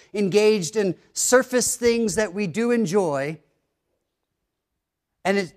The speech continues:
there's never any spiritual nuance, no spiritual depth, then we're failing in our following. These men realized that they were in this together,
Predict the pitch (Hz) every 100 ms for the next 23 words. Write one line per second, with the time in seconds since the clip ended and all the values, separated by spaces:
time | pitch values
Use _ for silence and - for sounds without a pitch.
0 | - 202 180 233 233 220 175 - - -
1 | 254 269 262 254 247 233 175 196 208 240
2 | 226 175 120 175 - 208 202 - 233 247
3 | 240 240 175 113 214 185 127 - - _
4 | _ _ _ _ _ _ _ - 165 220
5 | 208 196 202 185 - 254 247 202 139 107
6 | 151 185 160 151 190 180 139 107 85 -
7 | _ _ _ _ _ _ _ _ _ _
8 | _ _ _ _ _ _ _ _ _ _
9 | _ _ _ _ _ _ _ _ _ _
10 | 190 208 208 190 170 175 202 196 165 147
11 | 147 147 - 175 143 196 175 175 202 226
12 | 196 180 - 170 151 202 170 139